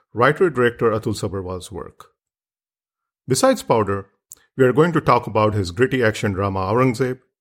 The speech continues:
and his lovely short Midnight Lost and Found. Sabharwal has also written a couple of movies for Ram Gopal Verma. He wrote two thousand five's crime thriller My Wife's Murder and co-wrote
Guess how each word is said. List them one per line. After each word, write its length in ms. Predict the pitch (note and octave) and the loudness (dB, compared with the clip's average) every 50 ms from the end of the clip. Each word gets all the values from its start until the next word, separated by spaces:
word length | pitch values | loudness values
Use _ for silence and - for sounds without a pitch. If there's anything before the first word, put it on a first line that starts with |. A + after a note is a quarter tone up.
| _ _ _ _ _ _ _ _ _ _ - | _ _ _ _ _ _ _ _ _ _ -6
and 120 | A#2+ A#2 | -2 0
his 160 | A2+ F#2+ F2 | 0 0 2
lovely 300 | G#2+ B2 B2+ A#2+ B2+ C3 | 4 2 4 4 2 -2
short 460 | B2+ - - A2+ G2 F#2+ F#2+ F#2 - - _ _ _ _ _ _ _ - | -2 0 -2 -2 -2 -2 -2 -4 -6 -12 _ _ _ _ _ _ _ -2
Midnight 380 | A#2+ B2+ A#2 G2+ A#2 A2+ G#2+ - | 0 0 2 2 2 2 2 2
Lost 240 | G2 G2 F#2 - | 0 -2 -2 -4
and 140 | - F#2 F2 | -6 -8 -8
Found. 280 | - - D2+ C2+ - - _ - _ _ _ _ _ _ _ _ _ _ _ _ _ _ _ _ _ _ _ _ _ _ _ _ - - - _ _ | -8 -10 -10 -12 -12 -18 _ -20 _ _ _ _ _ _ _ _ _ _ _ _ _ _ _ _ _ _ _ _ _ _ _ _ -20 -20 -20 _ _
Sabharwal 640 | - - A3+ A#3+ A#3+ A#3+ E3+ A2+ G#2 F#2+ F#2+ G2+ - _ _ - _ - | -2 2 2 2 4 4 2 2 0 -2 -4 -8 -14 _ _ -20 _ -2
has 160 | - C3 - | 0 0 2
also 240 | D#3 F#3 F#3 - G3+ | 0 0 2 2 4
written 240 | E3+ C#3+ - D3 C3 | 4 4 2 0 -2
a 20 | |
couple 260 | - C3 A2 - A#2 | -2 -2 -2 0 0
of 120 | A2+ A2+ - | -2 0 -2
movies 280 | A2+ A2 G#2 G#2+ G#2 | 0 0 0 0 0
for 180 | G#2+ - G2+ F#2+ | 0 -2 -2 0
Ram 220 | F#2+ G2 G#2 G2+ G2+ | 0 0 0 0 0
Gopal 280 | F#2+ F#2+ - - F#2 | -4 -6 -6 -6 -8
Verma. 400 | F#2 F2 F2 F2 E2+ D#2+ E2+ F#2+ _ _ _ _ _ _ _ _ _ _ _ _ _ _ _ _ _ _ _ - - - _ _ | -8 -8 -10 -10 -10 -12 -16 -18 _ _ _ _ _ _ _ _ _ _ _ _ _ _ _ _ _ _ _ -20 -20 -20 _ _
He 80 | - C#3+ | 2 4
wrote 280 | C3 C#3+ C#3+ C#3 - | 6 6 6 4 4
two 100 | - D#3+ | 0 0
thousand 300 | D#3 F3+ D#3+ C#3+ D3 C#3 | 2 2 2 2 2 -2
five's 300 | - - B2+ A#2 A2+ A2 | 0 2 2 2 2 2
crime 280 | - - A2+ A2 A2+ A2 | 0 0 0 0 0 -2
thriller 320 | - A2+ G#2+ G2+ G2+ G2 | -2 -2 -2 -2 -2 -4
My 200 | F#2 F#2+ G#2 A2+ | -2 -2 0 0
Wife's 280 | G#2 A#2 A2+ G#2+ - - | 0 0 0 -2 -2 -2
Murder 380 | A#2+ G#2+ G#2+ G#2 A2 A2+ A2 _ _ _ _ _ _ _ _ _ _ - - - | -2 -2 -2 -2 -6 -8 -10 _ _ _ _ _ _ _ _ _ _ -20 -12 -8
and 160 | A2 G#2 G2 | -6 -6 -6
co-wrote 460 | - D3 E3 D#3+ A#2 F#2+ F2 - _ | -4 -2 -2 -2 -2 -6 -8 -12 _